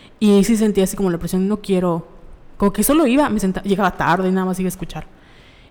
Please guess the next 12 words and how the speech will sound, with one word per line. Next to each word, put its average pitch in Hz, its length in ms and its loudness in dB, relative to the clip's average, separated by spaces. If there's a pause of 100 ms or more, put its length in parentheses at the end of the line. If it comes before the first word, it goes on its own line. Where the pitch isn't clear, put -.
Y 175 280 -4
creo - 140 -8
que - 80 -16
hasta - 360 -6
me 180 160 -2
fue 185 160 -2
muy 185 260 0
mal 170 320 0
<laughs> - 160 2
con 196 160 4
mi 185 80 0
examen, 226 420 -4